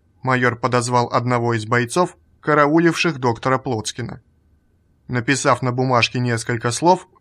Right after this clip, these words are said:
Грант протянул её подчинённому. «Отнеси радисту, пусть срочно отправит радиограмму».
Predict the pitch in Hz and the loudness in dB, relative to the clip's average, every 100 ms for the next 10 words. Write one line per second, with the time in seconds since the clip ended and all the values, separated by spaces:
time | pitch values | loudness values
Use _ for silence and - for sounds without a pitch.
0 | - 127 156 165 - 131 139 127 127 127 | -4 2 4 2 0 -2 0 -2 0 0
1 | 127 120 120 - 147 127 110 104 - - | -2 -2 -4 -4 -2 -2 -4 -6 -10 -14
2 | _ _ _ _ _ _ _ _ 123 123 | _ _ _ _ _ _ _ _ -2 -2
3 | 147 151 165 160 147 143 123 - - 110 | 0 -2 2 4 4 4 -2 -6 -10 -12
4 | _ 139 139 - - 139 143 156 - 147 | _ -2 -2 -2 -8 -2 0 0 0 0
5 | 143 147 143 135 131 120 120 127 120 127 | 0 -2 -2 0 2 2 0 0 2 2
6 | 135 131 113 104 104 | 2 2 2 0 -8